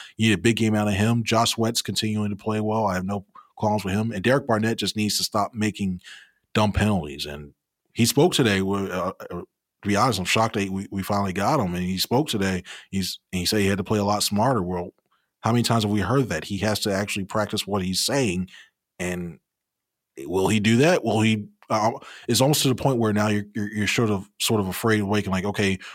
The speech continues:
when's the, when is he gonna jump off sides and continue a drive on a third and three? He, he's gotten to that point. You just wanna see him play smart football, and he's, he admits that, and he needs to do that. So the Eagles have to stop with the penalties, take away Tyreek Hill deep, and then once they,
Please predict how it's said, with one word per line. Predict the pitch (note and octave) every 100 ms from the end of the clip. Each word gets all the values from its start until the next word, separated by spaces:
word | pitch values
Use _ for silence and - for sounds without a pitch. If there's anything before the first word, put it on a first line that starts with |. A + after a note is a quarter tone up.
| -
when's | - G#2+ G#2
the, | A#2 G#2+ A2
when | A2+
is | A2+
he | A#2
gonna | A2 G#2
jump | G2 G#2 G#2
off | F#2+
sides | - G#2+ G2+ F#2+
and |
continue | F#2+ - G2+
a | F#2+
drive | G2 G2 F#2
on | F2+
a |
third | - G2 F#2
and | E2+
three? | - G2 D2+ - _ _ _ -
He, | G#2+ G#2+ A2+
he's | G#2
gotten | B2+ A2+
to | G2+
that | F#2+
point. | - B2 F#2
You | F#2+
just | G#2
wanna | C3 A#2
see | - C3
him | A#2 G#2 - -
play | - B2+
smart | B2+ B2 A#2+ A#2
football, | - D#3+ G2+ E2
and |
he's, | E2+ G2 G#2+ -
he | - B2
admits | G#2 G2
that, | - G#2
and | A#2
he | G#2
needs | G#2+
to | G2+
do | A2+
that. | A#2 E2 -
So | G2 F#2 - - - _ -
the | G#2+
Eagles | A#2+
have | A#2+
to | -
stop | - A#2 A2
with | C3
the | B2+ A#2
penalties, | - F#2+ F#2 F#2 F#2 - - _ _ _ _ _ _ _
take | - B2 B2+
away | B2+ B2
Tyreek | - A#2 A2
Hill | - A2
deep, | F#2+ F#2 F#2 F2+ _ _
and | G#2 F2
then | G#2+ A2
once | A2 A2+
they, | A2+ G#2+